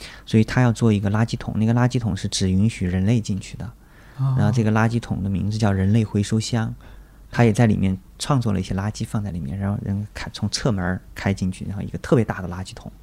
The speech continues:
Speaker 1: 成人和小孩都能装进去。然后他还把自己想说的话告诉爸爸，爸爸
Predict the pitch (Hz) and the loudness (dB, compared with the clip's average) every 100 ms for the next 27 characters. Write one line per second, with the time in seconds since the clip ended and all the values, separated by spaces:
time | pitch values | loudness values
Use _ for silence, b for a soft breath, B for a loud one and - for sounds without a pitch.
0 | B - - 110 107 110 - - 101 113 | B -4 4 4 4 0 -4 -8 -6 0
1 | 127 104 - - - 117 - - B B | 0 0 -4 -8 -10 -16 -16 -20 B B
2 | B B B B 104 101 104 - 104 - | B B B B 0 2 2 2 0 0
3 | 92 95 B B B - 92 90 113 104 | -2 -4 B B B -4 -2 0 0 0
4 | 98 95 107 104 110 98 110 104 - 113 | -2 0 0 2 0 -2 -2 -4 -4 -4
5 | 101 90 104 104 | -4 -6 -6 -6